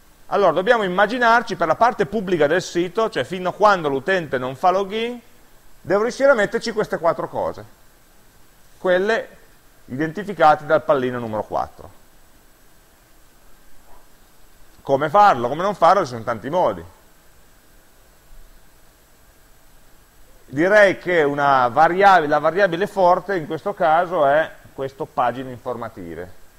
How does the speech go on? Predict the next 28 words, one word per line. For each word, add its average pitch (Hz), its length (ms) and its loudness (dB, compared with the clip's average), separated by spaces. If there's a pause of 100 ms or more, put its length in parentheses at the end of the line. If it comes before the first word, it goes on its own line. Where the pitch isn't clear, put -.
(840)
Quante 214 400 0
sono? 104 600 -2 (560)
Due 240 640 2
o 151 120 -4
duecento? 113 760 -4 (1700)
O 92 100 -10
venti? 104 460 -4 (1300)
Se - 120 -18
sono 175 220 -6
due, 185 320 4
se 110 80 -12
sono 147 200 -4
venti 160 340 2
o 107 40 -10
se 107 80 -14
sono 147 160 -8
duecento, 165 580 -2
mi 143 160 -8
cambia 156 500 0
abbastanza 135 460 -4
radicalmente 127 760 -4
il 107 160 -8
tipo 139 320 -6
di, 123 340 -6 (580)
di 123 160 -8
design 127 380 0
che 110 160 -10
farò. 92 320 -4